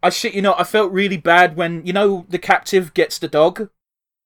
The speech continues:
and it's, it's broken its leg, and she's like, "Let me out or I'm killing the dog," and I'm like, "Oh, poor dog." And then I, f-, I, I literally stopped for two seconds and go, "Wait a minute.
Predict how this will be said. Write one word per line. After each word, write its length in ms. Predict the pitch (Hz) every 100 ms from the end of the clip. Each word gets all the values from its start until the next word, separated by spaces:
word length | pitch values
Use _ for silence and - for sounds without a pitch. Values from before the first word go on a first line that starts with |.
| _ _
and 120 | 156 156
it's, 160 | - -
it's 160 | 180
broken 340 | - 208 196 185
its 200 | 165 185
leg, 220 | 175 147
and 160 | 156 151
she's 220 | 160 147
like, 220 | 151 -
"Let 180 | 180 190
me 80 | 185
out 220 | 180 165
or 100 | 165
I'm 80 | 160
killing 280 | 190 170
the 80 | 165
dog," 240 | 160 160 151
and 100 | 156
I'm 80 |
like, 160 | 165 190
"Oh, 320 | 381 294 247 -
poor 200 | 370 269
dog." 480 | - 240 170 143 - _ -
And 120 | 185
then 100 | 185
I, 40 | 185
f-, 220 | - - -
I, 160 | 180 -
I 80 | 190
literally 320 | 240 - 220
stopped 300 | - 190 -
for 80 | 202
two 160 | 233
seconds 320 | - 240 233
and 80 | 220
go, 140 | 247 233 - -
"Wait 220 | 220 220
a 40 |
minute. 300 | 175 143 135